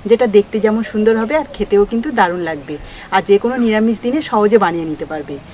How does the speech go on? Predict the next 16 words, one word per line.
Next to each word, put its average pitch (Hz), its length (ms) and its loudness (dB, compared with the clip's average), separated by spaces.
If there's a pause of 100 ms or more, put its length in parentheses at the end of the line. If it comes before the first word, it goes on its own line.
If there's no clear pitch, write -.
(140)
তো 233 60 -2 (100)
চলো 240 180 2 (100)
শুরু 254 220 -6
থেকে 240 220 -2
শেষ 233 200 0
অবধি 226 160 -2 (100)
ভিডিওটা 233 300 0 (100)
দেখো, 220 180 -4 (180)
আশা 202 180 -8
করি 214 140 -2 (100)
খুবই 240 260 0
ভালো 226 200 2
লাগবে। 220 220 -4 (520)
ভিডিওটা 220 440 8
যাতে 254 140 8 (120)
বড় 180 140 10